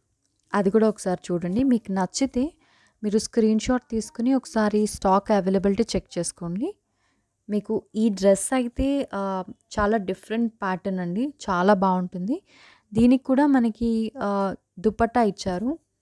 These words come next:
సారీ, దుపట్టా ఇంక్లూడ్ చేయట్లేదు వీడియోలో. మేము ఈ వీడియో షూట్ చేసినప్పుడు దుపట్టా షూట్ చేయలేదు. మీరు, ఆ, నచ్చితే మీరు వీడియో కాల్ కూడా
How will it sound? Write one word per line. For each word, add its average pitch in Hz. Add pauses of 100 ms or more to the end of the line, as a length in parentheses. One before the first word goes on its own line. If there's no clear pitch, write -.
(800)
సారీ, 208
దుపట్టా 202
ఇంక్లూడ్ 214
చేయట్లేదు 196
వీడియోలో. 185 (1200)
మేము 202
ఈ 202
వీడియో 202
షూట్ 214
చేసినప్పుడు 202
దుపట్టా 196 (200)
షూట్ -
చేయలేదు. 175 (4000)
మీరు, 226
ఆ, 208
నచ్చితే 196
మీరు 233
వీడియో 202
కాల్ 208
కూడా 214